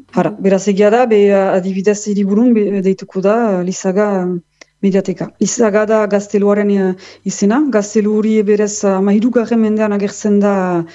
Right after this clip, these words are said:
Speaker 1: em, artxiboetan, eta historiotipiaren zan, hor, eh, bizi zen familia zen, Hiruber familia, eta hortik heldu da, eh, hiriburu, eh, herriaren, hiriaren, eh, izena.
Speaker 2: Ah.
Speaker 1: Eta egon da, eh, ara,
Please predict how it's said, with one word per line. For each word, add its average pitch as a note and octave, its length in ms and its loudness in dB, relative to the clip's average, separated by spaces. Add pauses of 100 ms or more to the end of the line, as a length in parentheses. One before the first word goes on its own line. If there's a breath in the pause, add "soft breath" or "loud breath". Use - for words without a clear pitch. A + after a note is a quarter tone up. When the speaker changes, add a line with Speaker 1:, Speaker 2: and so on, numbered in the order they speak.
(680 loud breath)
Speaker 1:
em, E3+ 920 2
artxiboetan, G3+ 640 0 (540)
eta A#3+ 720 2
historiotipiaren G#3+ 800 -2
zan, C#4 300 2 (460 loud breath)
hor, A3+ 220 0
eh, G#3+ 260 4
bizi G#3 200 -6
zen A3+ 180 0
familia A3 300 0
zen, A#3 160 -6
Hiruber A#3+ 360 2
familia, G#3+ 500 0
eta G#3+ 240 -2
hortik A#3 380 -2
heldu G#3+ 200 -2
da, G#3 340 0
eh, - 60 -6
hiriburu, G#3 460 -2 (160)
eh, F3 220 -2 (560 loud breath)
herriaren, G3+ 480 0
hiriaren, G3 520 0
eh, E3+ 280 2
izena. E3+ 420 0 (160)
Speaker 2:
Ah. A#3 220 -6
Speaker 1:
Eta G3+ 300 2
egon G3+ 220 0
da, G3+ 100 2 (200)
eh, F3+ 240 -2 (420 loud breath)
ara, E3 200 -4